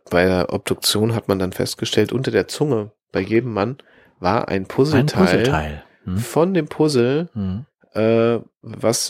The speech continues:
Speaker 1: sie von ihrem Onkel geschenkt gekriegt hat,
Speaker 2: Mhm.
Speaker 1: von dem Löwenpuzzle.
Speaker 2: Ja, und diese, und genau diese drei P-, Teile wirst du, wenn du das zusammenlegst, nicht finden,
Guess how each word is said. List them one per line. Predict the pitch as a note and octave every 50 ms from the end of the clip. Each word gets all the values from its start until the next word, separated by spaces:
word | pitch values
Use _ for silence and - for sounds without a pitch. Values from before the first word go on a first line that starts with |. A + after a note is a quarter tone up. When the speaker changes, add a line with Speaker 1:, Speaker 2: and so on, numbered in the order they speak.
| -
Speaker 1:
sie | - B1+ A2 - C3 A#2+
von | - - A#2+ -
ihrem | A2+ G2+
Onkel | - B2 - - C#3+ G#2+
geschenkt | G2+ - - G#2+ G2+ G2+
gekriegt | G2 - - G#2+ - -
hat, | G2+
Speaker 2:
Mhm. | F#2
Speaker 1:
von | F#2+ G2+ G#2+
dem | G#2 G2+
Löwenpuzzle. | G2+ A2 B2+ C#3+ C#3 B2 - - - - - G2+ F#2
Speaker 2:
Ja, | -
und | G#2 G#2 F#2+
diese, | A2 A#2+ D3 D#3+ -
und | - A#2 G#2+
genau | G2 B2 A#2+ C3 D3+
diese | E3 F3 E3 D#3+ D#3
drei | D3+ D3 D3
P-, | D3 - - _ E2+ C#2+ -
Teile | - B2 C#3+ D3 A2+ F#2+
wirst | G#2 A2+ - -
du, | B2+ A#2
wenn | G#2+ G#2 G#2+ G#2+
du |
das | G#2 F#2+ -
zusammenlegst, | - G2+ G#2 C3+ E3+ D#3 G#2+ F2+ - - G#2
nicht | A2 A2 -
finden, | - G3 G#3+ F#3 B2+ E2 D#2 D2+